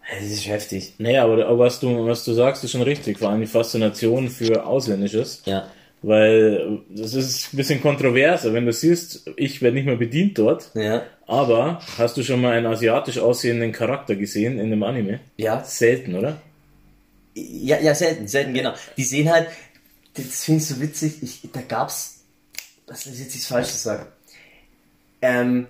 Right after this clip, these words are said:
Speaker 1: es ist halt komisch, wenn's japanische, südkoreanische, chinesische Realverfilmungen von Animes gibt.
Speaker 2: Ja.
Speaker 1: Und das dann von Chinesen, Japanern oder Südkoreanern gespielt werden,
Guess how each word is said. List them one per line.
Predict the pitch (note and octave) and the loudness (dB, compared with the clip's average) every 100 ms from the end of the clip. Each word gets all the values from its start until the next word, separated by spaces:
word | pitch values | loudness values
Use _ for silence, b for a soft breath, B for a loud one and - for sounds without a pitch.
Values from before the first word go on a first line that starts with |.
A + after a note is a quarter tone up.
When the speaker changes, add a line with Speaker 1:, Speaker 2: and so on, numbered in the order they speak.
| - _ - | -14 _ -10
Speaker 1:
es | B2 - | -10 -8
ist | G3+ - C#3+ | -8 -6 -6
halt | D3 | -6
komisch, | - D3+ E3+ D3+ D3+ - - _ | -2 0 2 2 0 -6 -12 _
wenn's | A2 B2 C3 | -4 -4 -2
japanische, | C3 B2+ - A#2+ A2+ B2+ A#2+ A2+ A#2 A#2 - - _ - | -4 -4 -8 -6 -4 -4 -4 -2 -2 -2 -6 -16 _ -14
südkoreanische, | - A#2 - F#2+ G2+ G#2+ - A2 A2 G2 - | -12 -10 -10 -8 -6 -6 -4 2 2 2 -8
chinesische | - A#2 A2+ B2 A#2+ - A2+ A2+ B B B B - | -10 -4 -4 -4 -6 -2 2 2 B B B B -4
Realverfilmungen | A2 G#2+ D3 C3+ A#2 A#2+ A2 A2 G#2+ D3 - | 0 2 2 0 -4 -4 -4 -4 -6 -10 -10
von | G2+ | -8
Animes | F#2+ G#2+ G#2+ A2 - | -6 -4 -4 -6 -6
gibt. | D3+ - - | -8 -8 -8
Speaker 2:
Ja. | A2+ B2 _ b b b b _ _ _ _ - _ _ | -8 -8 _ b b b b _ _ _ _ -20 _ _
Speaker 1:
Und | C3+ C3 | -6 -4
das | B2+ B2+ | -6 -4
dann | C3+ C3 | -4 -6
von | B2+ B2+ | -6 -10
Chinesen, | B2+ A#2+ A#2+ B2 A#2+ | -6 -4 -2 -4 -6
Japanern | A2+ - G#2+ A2+ G#2 | -8 -6 -6 -6 -8
oder | G2 G2 G2+ | -10 -10 -10
Südkoreanern | A2 - F#2+ G2+ G#2+ | -10 -10 -8 -6 -8
gespielt | - G2+ F#2+ | -8 -8 -6
werden, | G2 | -6